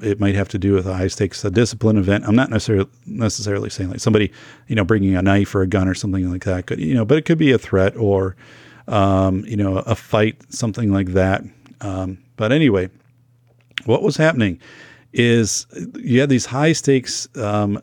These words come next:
decisions that were, were happening. Let's say, you know, a student gets in, gets in a fight with another student, might, you know, be on a suspension for a few days. And, and then you might have to look at how are we going to,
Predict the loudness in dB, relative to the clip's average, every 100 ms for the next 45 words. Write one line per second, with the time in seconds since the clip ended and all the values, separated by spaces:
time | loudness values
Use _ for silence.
0 | -4 -4 0 0 0 -4 -6 -4 -2 0
1 | 0 -4 -4 -2 -2 -2 0 0 4 2
2 | 2 0 0 0 0 0 2 -2 -4 -2
3 | 0 -2 -6 -6 -4 -4 0 2 2 2
4 | 2 2 2 2 0 0 0 -2 -4 -6
5 | -6 -4 -2 0 0 -2 -6 -4 0 0
6 | 0 0 0 0 0 2 2 4 2 0
7 | -4 -6 -4 -4 -4 -2 2 2 0 -2
8 | 0 -2 -6 -14 -20 -20 -20 -20 -4 2
9 | 2 2 2 2 0 -2 -2 0 0